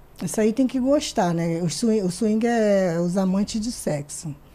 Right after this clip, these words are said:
Você tem que gostar mesmo e, cara, eu acho legal, assim, pra um relacionamento, porque você fazendo, o, tu, todo homem tem vontade de comer uma mulher diferente. Toda mulher, às vezes, tem vontade também da,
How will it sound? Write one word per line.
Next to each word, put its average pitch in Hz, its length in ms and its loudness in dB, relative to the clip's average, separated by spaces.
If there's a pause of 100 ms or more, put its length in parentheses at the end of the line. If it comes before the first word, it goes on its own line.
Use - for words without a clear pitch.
(360)
Você - 140 -10
tem 180 140 -2
que 180 80 -2
gostar 185 460 0
mesmo 196 600 2
e, 196 960 0 (320)
cara, 330 240 2
eu 226 160 6
acho 247 220 2
legal, 294 400 4
assim, 269 240 2
pra 262 120 0
um 240 40 4
relacionamento, 247 920 4
porque 185 460 0 (500)
você 214 380 2
fazendo, 208 460 2
o, 208 180 -4 (160)
tu, 240 180 -4 (160)
todo 381 300 6
homem 294 240 8
tem 302 160 2
vontade 277 320 2
de - 80 -10
comer 247 160 4
uma 247 100 4
mulher 233 220 2
diferente. 170 640 -2
Toda 339 200 -2
mulher, 233 520 2
às 175 100 0
vezes, 196 260 0
tem 240 160 -2
vontade 233 400 0
também 214 260 -2
da, 190 280 -2